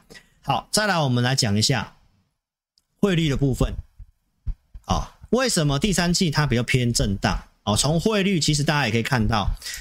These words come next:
这段时间的台币，哦，急剧的往上贬，往上是贬值，到周五的收盘，哦，其实已经贬破三十一了。好，那汇率在贬的时候呢，当然外资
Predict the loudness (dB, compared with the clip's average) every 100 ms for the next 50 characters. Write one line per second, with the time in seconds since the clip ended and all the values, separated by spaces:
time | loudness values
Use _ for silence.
0 | -2 0 2 0 0 0 0 0 0 0
1 | 0 0 -4 -6 -2 0 2 0 2 2
2 | 2 0 0 0 0 0 0 0 0 0
3 | 0 0 0 0 0 0 0 -2 -2 -4
4 | -2 -4 -2 0 0 0 0 2 2 2
5 | 0 0 0 0 0 0 0 0 -2 -4
6 | -2 0 0 0 0 0 0 0 0 0
7 | 0 0 0 0 0 0 0 2 2 0
8 | -2 -6 _ _ _ _ _ _ _ -4
9 | -4 -4 -14 _ -2 0 0 0 0 0
10 | 0 0 -2 0 0 0 0 0 0 0
11 | 0 0 0 0 0 0 0 0 0 -2